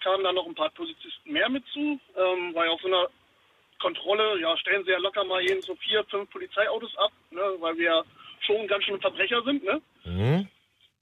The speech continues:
Speaker 1: Und, ähm, ja, und dann kam einer mit dazu, mit, auch mit einem von den Medien.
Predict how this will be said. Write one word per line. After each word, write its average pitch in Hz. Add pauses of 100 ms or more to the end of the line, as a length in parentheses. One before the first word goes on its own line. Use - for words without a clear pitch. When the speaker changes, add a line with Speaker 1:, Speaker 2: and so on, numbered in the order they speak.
(440)
Speaker 1:
Und, 214
ähm, 208 (440)
ja, 208
und 175
dann 190
kam 214
einer 208
mit 208
dazu, 214
mit, 214 (360)
auch 208
mit 202
einem 196
von 202
den 180
Medien. 233